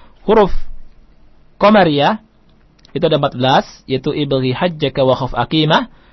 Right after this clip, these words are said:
dan huruf syamsiyah sisanya. Ya, ada empat belas, yaitu huruf dalam, terkumpul dalam kalimat tib summa sil rahiman tafus dif da ni'am da su adhannin zur syarifan lil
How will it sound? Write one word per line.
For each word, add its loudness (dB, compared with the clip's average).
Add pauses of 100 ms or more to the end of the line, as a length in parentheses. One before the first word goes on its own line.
(140)
dan 0
huruf 2
syamsiyah -2
sisanya. -4 (240)
Ya, -8
ada -8
empat -4
belas, -2
yaitu -2
huruf 0 (480)
dalam, 0
terkumpul -4
dalam -4
kalimat -2 (160)
tib -6
summa -4
sil -6
rahiman -2
tafus -6
dif -4
da -2
ni'am 0 (320)
da -4
su -4
adhannin -2 (240)
zur -4
syarifan -6 (560)
lil -4